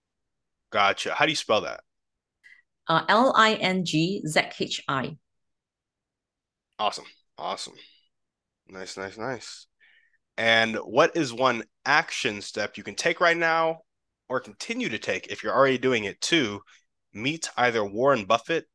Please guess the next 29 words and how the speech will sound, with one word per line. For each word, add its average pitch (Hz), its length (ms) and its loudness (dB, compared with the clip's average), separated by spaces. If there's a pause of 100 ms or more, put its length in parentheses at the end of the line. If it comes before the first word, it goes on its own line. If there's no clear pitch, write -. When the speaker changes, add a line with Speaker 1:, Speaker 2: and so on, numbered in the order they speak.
Speaker 1:
or 110 120 -4
that 101 200 -2
next 113 320 -4
mentor 104 480 -2
that'll 92 200 2
help 98 220 -2
you 95 60 -12
become 92 280 -10
a 90 60 -4
bestseller? 85 560 -4 (2500)
Speaker 2:
Well, 240 760 0 (180)
uh, 202 920 -6 (1400)
what's 254 240 -6
the - 160 -12
action 185 240 -8
I 165 80 -4
can 139 200 -6
take? - 260 -8 (720)
If 233 160 2
I 240 100 8
can 247 180 4
interview 294 540 6
him, 285 280 4
I 175 120 4
think 208 220 2
that 185 100 4
would 139 100 0
be 135 100 2
fantastic. - 640 -6